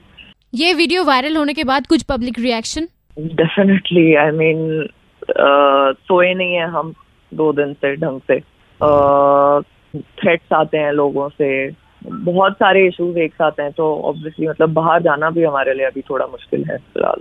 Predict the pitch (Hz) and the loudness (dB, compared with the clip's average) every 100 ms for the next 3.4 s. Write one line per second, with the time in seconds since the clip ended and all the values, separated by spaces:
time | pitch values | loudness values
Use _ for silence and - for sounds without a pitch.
0 | - 247 247 262 302 302 294 294 311 269 | -10 -8 -6 -4 -4 -4 -4 -4 -4 -4
1 | 240 294 381 - - - - 220 320 359 | -6 -4 -4 -6 -18 -10 -2 2 2 2
2 | 330 349 359 370 349 339 294 311 349 269 | 0 0 -2 0 0 -2 -2 -2 -2 0
3 | 269 269 - 185 | 0 0 -2 -8